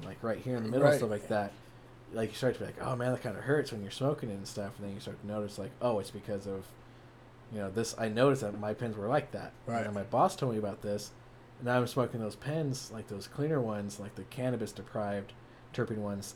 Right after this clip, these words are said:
Speaker 1: and my chest doesn't hurt anymore. I don't
Speaker 2: Right.
Speaker 1: get, like, that burning in my throat.
Speaker 2: Right.
Speaker 1: Like, it's not, it's way
Speaker 2: Did,
Speaker 1: more natural than
Speaker 2: did you get that even from the live rosin?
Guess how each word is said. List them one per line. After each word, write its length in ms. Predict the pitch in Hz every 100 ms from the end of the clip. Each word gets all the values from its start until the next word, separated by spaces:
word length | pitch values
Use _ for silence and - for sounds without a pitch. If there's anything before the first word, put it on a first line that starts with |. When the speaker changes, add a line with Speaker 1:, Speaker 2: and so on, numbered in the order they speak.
| -
Speaker 1:
and 100 | 98
my 100 | -
chest 260 | - 131 131
doesn't 200 | 123 120
hurt 140 | 127
anymore. 640 | 117 117 117 117 117 110 113 - - - -
I 40 | 123
don't 80 | 117
Speaker 2:
Right. 80 |
Speaker 1:
get, 80 | 113
like, 160 | 110 104
that 200 | 104 -
burning 240 | 127 123 117
in 60 |
my 120 | 104
throat. 640 | 98 120 131 131 131 127 120
Speaker 2:
Right. 220 | 110 101 - 101
Speaker 1:
Like, 280 | 101 95 -
it's 160 | 117 113
not, 280 | 113 101 -
it's 160 | - 107
way 140 | 117
Speaker 2:
Did, 80 | 117
Speaker 1:
more 100 | 104
natural 440 | 107 110 104 98
than 100 | 107
Speaker 2:
did 80 | 117
you 80 | 123
get 160 | 143 139
that 220 | 131 120
even 240 | 131 131
from 180 | 123 123
the 60 | 104
live 300 | 107 117 113
rosin? 540 | 107 120 127 147 143